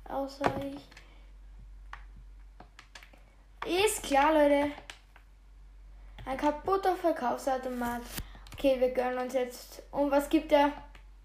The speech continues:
Bruh. Mann, was ist das für eine Ver-, ja. Ich weiß, da steht random. Aber bitte gib mir keine Angel, Bro.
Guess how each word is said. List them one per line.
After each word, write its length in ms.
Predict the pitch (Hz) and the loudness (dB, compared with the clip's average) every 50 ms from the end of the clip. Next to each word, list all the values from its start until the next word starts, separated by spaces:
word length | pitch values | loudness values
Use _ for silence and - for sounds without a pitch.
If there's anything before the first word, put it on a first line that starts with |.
| - - - | -20 -12 -6
Bruh. 440 | 220 226 220 220 220 214 208 202 208 - - - - - - - - - - - - - - - - - - - - - - - - - - - - - - - - - - - - - - - - - | -4 0 2 4 4 4 2 0 -4 -8 -14 -20 -20 -20 -20 -20 -20 -18 -20 -20 -20 -20 -20 -20 -20 -20 -20 -20 -20 -20 -20 -20 -20 -20 -20 -20 -20 -20 -20 -20 -20 -20 -20 -20 -20 -20 -20 -20 -14 -4
Mann, 240 | - 330 381 381 370 | -2 0 0 4 6
was 280 | 381 381 359 - - 339 | 6 6 6 6 2 -4
ist 180 | 330 - - | -6 -4 -2
das 180 | 359 370 349 - | -2 -2 -2 -2
für 100 | - 330 311 | -2 -2 0
eine 140 | 302 302 285 | 0 0 -2
Ver-, 280 | - 262 254 - - - - - - - - - - - - - - - _ _ - | -2 -4 -4 -4 -6 -10 -16 -20 -20 -20 -20 -20 -20 -20 -20 -20 -20 -20 _ _ -8
ja. 320 | - 226 220 220 226 233 220 - - - - - - - - - - - - - - - - - - - - - - - - - - - - - - - - - - - - - - - - - - - - - - - - - - - - - - - - - - | -6 -4 -4 -4 -6 -8 -10 -14 -18 -20 -20 -20 -20 -20 -20 -18 -18 -18 -18 -18 -18 -18 -20 -20 -20 -20 -20 -20 -20 -20 -20 -20 -20 -20 -20 -20 -20 -20 -20 -20 -20 -20 -20 -20 -20 -20 -20 -20 -20 -18 -18 -20 -20 -20 -20 -20 -20 -20 -18 -18 -18 -18 -18 -18 -18
Ich 100 | - - - | -6 0 4
weiß, 220 | 311 330 330 320 | 4 4 4 4
da 80 | 311 285 | 2 2
steht 300 | 294 - 254 233 - - | 2 -2 -6 -12 -8 2
random. 840 | 262 262 254 247 247 247 254 247 220 233 226 226 220 214 220 220 - - - - - - - - - - - - - - - - | 4 4 6 6 4 2 0 0 -2 -2 -2 -2 -4 -6 -8 -12 -16 -18 -20 -20 -20 -20 -20 -20 -20 -20 -20 -20 -18 -12 -10 0
Aber 140 | - 285 277 | 2 2 4
bitte 260 | 285 320 294 294 285 | 4 2 0 0 4
gib 180 | - 320 320 | 6 6 6
mir 120 | 339 311 294 | 6 4 2
keine 240 | - 262 269 254 240 | 2 -2 -4 -2 -2
Angel, 320 | - 262 277 285 269 254 | 0 0 2 2 2 2
Bro. 300 | 214 214 233 220 214 208 | 0 0 0 0 0 0